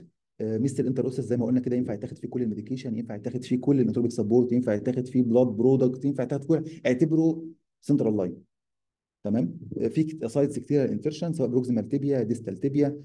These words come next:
وان كان يعني البروكسيمال تيبيا، آه، واحد سنتيمتر ك-، آه، سوري، اتنين ل تلاتة سنتيمتر بلو التيبيا التوبروستي، ده مكان، اشهر مكان ممكن نركب فيه الانتر اوسيس.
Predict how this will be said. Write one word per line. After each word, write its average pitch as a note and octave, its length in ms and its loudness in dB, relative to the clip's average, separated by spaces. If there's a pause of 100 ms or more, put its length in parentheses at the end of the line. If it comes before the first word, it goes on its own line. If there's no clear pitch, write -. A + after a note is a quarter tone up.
(160)
وان A#2+ 120 2
كان C#3 180 6
يعني C#3 220 6
البروكسيمال B2 480 2
تيبيا، D3+ 360 -2 (420)
آه، - 100 -10
واحد C3 280 -4
سنتيمتر B2 440 -2
ك-، G2+ 120 -4
آه، A2 160 -2
سوري، G#2+ 260 2
اتنين C3 320 4
ل A2+ 80 2
تلاتة B2 180 -2
سنتيمتر A#2+ 420 -4
بلو A#2+ 380 0
التيبيا A#2+ 380 -2
التوبروستي، B2+ 540 -4 (300)
ده A#2 100 -2
مكان، B2+ 520 0
اشهر C3 240 -6
مكان G#2+ 260 -2
ممكن B2+ 240 0
نركب A2+ 260 0
فيه A#2+ 260 -6
الانتر A2 400 -4
اوسيس. - 400 -10